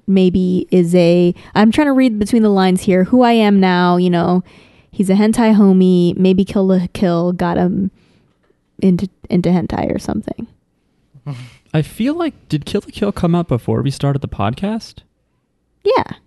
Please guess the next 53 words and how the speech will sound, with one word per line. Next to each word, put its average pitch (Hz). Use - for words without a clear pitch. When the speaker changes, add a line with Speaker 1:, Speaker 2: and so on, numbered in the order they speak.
Speaker 2:
I 151
don't 202
know 185
Speaker 1:
Isn't 302
Speaker 2:
if 427
Speaker 1:
it -
Speaker 2:
this, 381
Speaker 1:
old? 294
Speaker 2:
if 120
this 120
timeline 110
lines 98
up. 98
Kill -
la -
Kill's 147
not 98
that 110
old, -
Speaker 1:
I -
Speaker 2:
but -
Speaker 1:
thought 349
it 330
was 320
old. 285
Speaker 2:
it's 131
probably 110
older 95
than 87
us, -
yeah. -
Speaker 1:
Oh, 233
that's 247
true. 190
Pro-, -
okay, 196
prob-, 208
yeah, 196
never 185
mind. 165
Probably, 214
like, 175
Speaker 2:
How 226
old 233
Speaker 1:
some, -
Speaker 2:
are 170
you? 117
Speaker 1:
some 247
nineties 190
anime 180
got -
him 165
into -